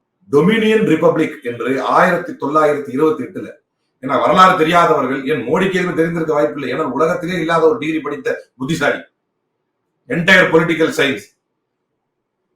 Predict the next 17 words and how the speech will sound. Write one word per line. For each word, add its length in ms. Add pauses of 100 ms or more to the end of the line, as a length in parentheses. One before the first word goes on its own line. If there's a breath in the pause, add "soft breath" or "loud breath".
(100)
Microsoft, 580 (300)
Microsoft-ல 640
வந்து 260
அப்படி 220
ஒரு 180
ஃபாண்ட் 300
வர்றதுக்கு 400
முன்னாலேயே 460 (240)
தன்னுடைய 340
சர்டிபிகேட்ல 360
அந்த 180
ஃபாண்டால 580
ப-, 200
பிரிண்ட் 200
ஆன 180
சர்டிபிகேட் 400
வச்சிருக்கக்கூடிய 540